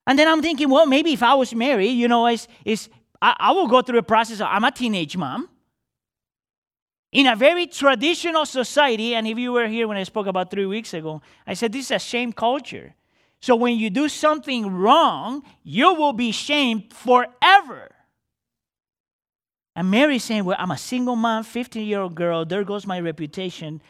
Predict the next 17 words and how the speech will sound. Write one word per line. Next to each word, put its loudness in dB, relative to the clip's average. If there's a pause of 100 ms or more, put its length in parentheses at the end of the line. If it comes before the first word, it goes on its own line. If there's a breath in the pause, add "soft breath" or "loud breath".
(180 soft breath)
What -2
will -6
my -6
people -10
say?" -14 (2500)
Now, -6
it -4
gets -2
even -2
more -4
crazy -6
because -8 (200)
her -2
being -2
a -4
fifteen-year-old -6
girl, -4